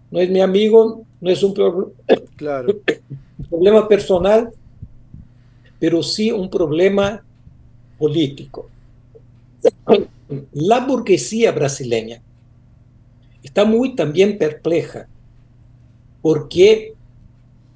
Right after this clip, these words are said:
Speaker 1: parte, eh, la Bra-, eh, Argentina es el tercer socio comercial de Brasil.
Speaker 2: Ujú.
Speaker 1: Perdón.
Speaker 2: Sí.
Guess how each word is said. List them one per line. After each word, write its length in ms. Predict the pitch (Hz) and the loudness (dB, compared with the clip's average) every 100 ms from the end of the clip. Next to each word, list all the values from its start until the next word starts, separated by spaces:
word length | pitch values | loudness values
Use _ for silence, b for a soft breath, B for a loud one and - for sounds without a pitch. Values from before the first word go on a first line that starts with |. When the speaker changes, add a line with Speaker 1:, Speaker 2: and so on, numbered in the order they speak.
| - _ _ _ - _ _ - | -20 _ _ _ -20 _ _ 0
Speaker 1:
parte, 920 | 202 226 - 233 226 143 135 117 107 | 2 2 4 6 6 4 2 2 -2
eh, 60 | - - _ - 127 | -8 -20 _ -16 -10
la 160 | 135 | -8
Bra-, 300 | - 139 135 - | -4 0 0 2
eh, 200 | 131 - - | -4 -4 -14
Argentina 560 | - 139 156 143 226 165 | -8 -2 -2 2 2 4
es 140 | 135 | 2
el 160 | 180 143 | -2 0
tercer 580 | 175 - - 240 240 - - - - _ _ _ _ _ _ | 0 0 6 6 6 -4 -16 -20 -20 _ _ _ _ _ _
socio 600 | - - 214 226 - 151 | -10 2 4 4 4 0
comercial 600 | 156 139 135 - 165 185 | 2 2 2 2 2 2
de 120 | 139 | 0
Brasil. 540 | - 127 - - 240 - - | -2 -6 -6 -10 -12 -10 -8
Speaker 2:
Ujú. 600 | - - 160 156 185 226 - - | -8 -8 -8 -8 -8 -14 -20 -2
Speaker 1:
Perdón. 240 | 170 165 - - - _ _ | -2 0 -6 -16 -20 _ _
Speaker 2:
Sí. 320 | - 160 | -6 -4